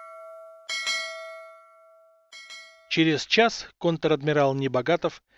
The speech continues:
поднялся на крышу ходовой рубки своего флагмана. А Слябя уже делал четырнадцать узлов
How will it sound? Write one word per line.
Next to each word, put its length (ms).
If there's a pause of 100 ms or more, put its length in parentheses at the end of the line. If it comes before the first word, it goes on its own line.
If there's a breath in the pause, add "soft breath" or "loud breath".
(180)
поднялся 460
на 160
крышу 400
ходовой 440
рубки 280
своего 440
флагмана. 600 (420 loud breath)
А 100
Слябя 420
уже 280
делал 400
четырнадцать 720
узлов 460